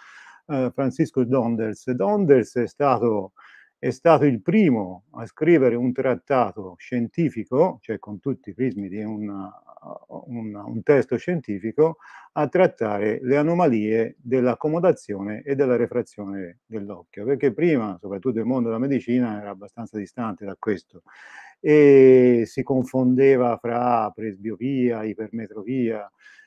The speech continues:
e Donders scrisse questo bellissimo trattato che,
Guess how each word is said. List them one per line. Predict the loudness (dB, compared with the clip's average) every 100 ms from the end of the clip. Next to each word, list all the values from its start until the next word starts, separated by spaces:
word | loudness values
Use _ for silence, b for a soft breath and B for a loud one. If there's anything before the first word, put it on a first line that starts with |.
| b
e | -4 0 2 2 2 2 -2
Donders | -4 -2 0 0 -2 -4
scrisse | -6 -6 -8 -8 -10 -8
questo | -12 -14 -14
bellissimo | -12 -8 -8 -10 -16 -14
trattato | -8 -8 -8 -12 -4 -2 -4
che, | -8 -10 -8 -8 -8 -16